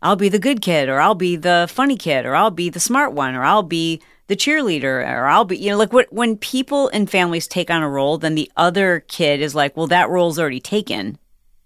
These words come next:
so I'll do maybe the opposite." So Sierra's a little bit more private,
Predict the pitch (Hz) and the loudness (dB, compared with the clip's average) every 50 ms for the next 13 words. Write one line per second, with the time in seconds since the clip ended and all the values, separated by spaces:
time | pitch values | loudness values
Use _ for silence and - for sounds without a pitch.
0 | _ - - - 185 156 - 160 175 180 165 143 175 175 165 160 151 160 160 156 | _ -6 -2 0 0 2 4 4 4 4 2 0 0 0 0 0 0 0 0 0
1 | 131 147 131 131 127 123 127 131 - - 123 - - 110 95 - - 165 151 - | 0 -2 -4 -2 -2 0 0 -2 -2 -6 -10 -8 -8 -8 -8 -8 -8 -6 -4 0
2 | - 202 196 190 180 - - 151 147 147 147 156 180 214 233 254 262 - 262 254 | 2 2 2 2 0 -4 -6 -6 -6 -4 -4 -2 0 0 0 0 -2 -2 -2 -4
3 | 254 247 - - 262 240 240 247 254 240 262 285 302 311 311 - | -4 -4 -4 -4 -2 -2 -2 -2 -4 -4 -4 -2 -2 -2 -4 -6